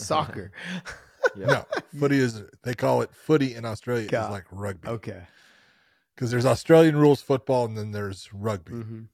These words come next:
Speaker 3: And so they call it footy, and Andy's one of the play-by-play guys for a long time with it and stuff. And well-known guy, but we, <laughs> every time we get together, his, his wife Terry and Elaine, we would go to this place that he had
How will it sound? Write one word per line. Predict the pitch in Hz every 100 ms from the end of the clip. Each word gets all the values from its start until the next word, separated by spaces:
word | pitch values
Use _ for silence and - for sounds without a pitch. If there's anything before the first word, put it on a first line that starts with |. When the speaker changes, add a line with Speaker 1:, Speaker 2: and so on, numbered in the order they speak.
| _ _ _ _ _ _ _ -
Speaker 3:
And | 98
so | -
they | 107
call | 101 143 135
it | 110
footy, | - 117 110
and | 98 104
Andy's | 101 110 131 127 110
one | 117
of |
the | 110
play-by-play | - 113 104 101 - 110 101
guys | 104 101 98 -
for | _ 104
a |
long | 101 104 101
time | 104 104 98
with | 104 -
it | 101
and | 85
stuff. | - 98 -
And | 101 104 _ _ _ _
well-known | 135 131 127 123
guy, | 117 117 - _ _ -
but | 127
we, | 117 113 - _ -
<laughs> | - -
every | 131 139
time | 123 135
we | 127
get | 117 123
together, | - 110 113 113 104 - - _ _ _
his, | - 120 104 - - _ _ _ _ _ _
his | 160 135
wife | 131 127 -
Terry | 147 139 135 127 127
and | 117 107
Elaine, | 101 117 131 127 131
we | 117 131
would | 127
go | 107 123 127
to | 120 123
this | 117 - _
place | - 135 131 -
that | 117
he | 107
had | 101 104 98 98 92